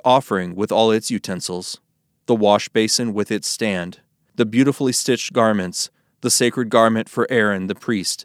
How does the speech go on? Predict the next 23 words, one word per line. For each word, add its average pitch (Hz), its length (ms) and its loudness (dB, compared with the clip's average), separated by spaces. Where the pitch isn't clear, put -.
and 104 120 -2
the 110 60 0
garments 107 400 4
for 110 180 -2
his 107 140 -4
sons 98 440 -2
to 107 100 -4
wear 101 240 2
as 95 140 -2
they 98 120 -2
minister 101 480 -4
as 87 140 -4
priests, - 500 -10
the 131 140 0
anointing 131 560 0
oil, 90 420 -2
the 107 80 -2
fragrant 107 480 0
incense 101 580 -4
for - 180 -10
the 98 100 -4
holy 90 260 -4
place. - 540 -8